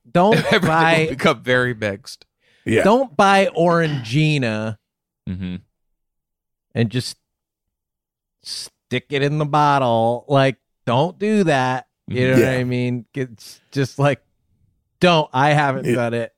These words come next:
Speaker 3: Yeah.
Speaker 1: But you go like, "Isn't this funny?" Like, it's, you know,
Speaker 3: Yeah,
Speaker 1: sounds like,
Speaker 3: yeah.
Speaker 1: or, you know,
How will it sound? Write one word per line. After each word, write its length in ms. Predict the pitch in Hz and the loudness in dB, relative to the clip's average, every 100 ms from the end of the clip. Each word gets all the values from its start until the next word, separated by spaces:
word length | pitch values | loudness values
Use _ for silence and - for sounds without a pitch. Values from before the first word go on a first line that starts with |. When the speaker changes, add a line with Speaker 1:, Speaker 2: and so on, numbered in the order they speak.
| _ | _
Speaker 3:
Yeah. 320 | 135 113 - - _ _ _ _ _ _ _ _ _ _ _ _ _ | 0 2 0 -10 _ _ _ _ _ _ _ _ _ _ _ _ _
Speaker 1:
But 140 | 151 143 | -2 -2
you 100 | 139 | -2
go 180 | 139 139 | 0 0
like, 160 | 127 | -2
"Isn't 180 | 156 208 | -4 -2
this 180 | 220 220 | -4 -4
funny?" 420 | - 226 220 220 | -4 0 0 0
Like, 220 | 202 135 | -2 -4
it's, 180 | 131 - _ | -8 -14 _
you 100 | 131 | -6
know, 240 | 143 123 | -4 0
Speaker 3:
Yeah, 280 | 139 127 117 | 2 4 2
Speaker 1:
sounds 100 | 101 | -2
like, 80 | 123 | -2
Speaker 3:
yeah. 260 | 113 101 123 | -2 -2 -4
Speaker 1:
or, 220 | 127 113 | -6 -8
you 160 | 117 123 | -6 -4
know, 220 | 110 101 | -4 -6